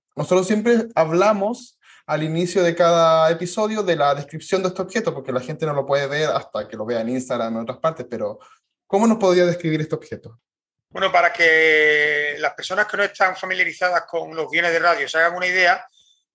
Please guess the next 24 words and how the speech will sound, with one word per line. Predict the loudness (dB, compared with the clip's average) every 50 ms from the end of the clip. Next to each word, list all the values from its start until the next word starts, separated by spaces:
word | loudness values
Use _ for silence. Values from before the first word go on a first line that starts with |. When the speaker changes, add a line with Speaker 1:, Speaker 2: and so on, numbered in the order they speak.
| _ _ _
Speaker 2:
eh, | -2 0 0 0
entonces | -2 -4 -6 -4 -2 -2 -2
no | -2
existían | -4 -4 -8 -2 0 0 2 2
ni | 2 0
ordenadores, | 0 0 0 0 0 2 2 4 4 2 0 0 -2
ni | -8 -10 -8 -8 -8 -8 -8 -8 -8 -8 -4
los | -4 -4 -2 0
folios | -2 -2 -2 -2
tal | -4 -6 -6
como | -6 -4 0 0
ahora | 2 2 2 2
los | 0 -2
conocemos, | -2 -6 -8 -4 -2 -2 0 2 2
había | 4 4 4 2
unos | 2 0 -2 -4 -4 -4
papeles | -2 -2 0 0 0 -2 -2
muy | -6 -6 -6
finos | -4 -4 -4 -4 -4 -4 -8 -10 -14 -16 -20 _ _ _ _ _ _ _ _ _ _ _ _ _ _ _ _ _ _ _ _
que | -2 -2 -2
se | 0 -2 -2
llamaban | 0 2 2 2 2 2
papel | 0 0 0 0 -2 -4
cebolla. | -2 -2 0 2 2 2 2 0 -2 -4 -8